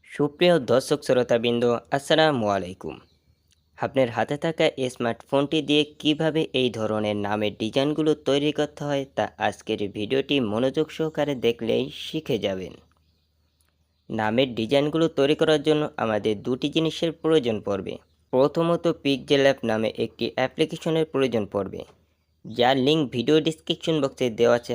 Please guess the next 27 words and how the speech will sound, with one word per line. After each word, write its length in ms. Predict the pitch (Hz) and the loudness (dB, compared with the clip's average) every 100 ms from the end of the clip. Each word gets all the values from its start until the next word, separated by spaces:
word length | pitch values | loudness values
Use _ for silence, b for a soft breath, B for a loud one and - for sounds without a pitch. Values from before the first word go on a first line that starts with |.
| 110 | -4
আপনারা 240 | 104 101 - | -4 -4 -2
সেখান 240 | 139 156 151 | -2 0 -2
থেকে 160 | 151 147 - | -4 -4 -2
অ্যাপ্লিকেশনটি 680 | 131 - 151 160 160 147 151 | -4 -2 -4 -4 -4 -4 -4
খুব 120 | - 147 | -6 -6
সহজে 280 | - 139 131 127 117 | 0 0 2 0 2
ডাউনলোড 320 | 117 113 107 - | 2 2 -2 -4
করে 120 | 101 95 | -6 -6
নিতে 160 | - 98 | -6 -6
পারবেন, 300 | 98 85 - - _ _ _ _ _ _ | -8 -10 -16 -20 _ _ _ _ _ _
অথবা 320 | 120 139 143 151 110 | 0 0 2 2 2
Google 280 | 107 131 156 151 | 0 2 0 0
Play 220 | 143 135 131 | 0 0 0
স্টোরে 240 | 139 131 123 | 0 0 0
গিয়ে 120 | 127 - | -2 0
পিক্সেল 380 | 127 117 139 135 - | -4 0 0 0 0
অ্যাপ 180 | 120 - 107 | -2 -2 -6
লিখে 260 | 107 120 120 | -4 -2 -2
সার্চ 200 | - 127 - | 0 -2 0
করলে 220 | 151 143 147 127 | -2 2 0 -2
আপনারা 300 | - 113 113 - | -2 2 2 2
অ্যাপ্লিকেশনটি 720 | 123 104 135 151 - 147 151 143 - | -2 -2 -2 -2 -2 -4 -2 -4 0
পেয়ে 180 | 135 110 | 0 2
যাবেন। 260 | 98 90 65 - _ _ _ _ _ _ _ _ _ _ _ _ _ _ - 113 | -4 -10 -14 -20 _ _ _ _ _ _ _ _ _ _ _ _ _ _ -20 -6
দ্বিতীয়ত 420 | 127 139 170 170 - - | -2 0 2 2 2 0
আমাদের 300 | 117 120 120 117 113 | 0 2 2 0 2
মাসুদ 400 | 123 127 151 | 0 2 0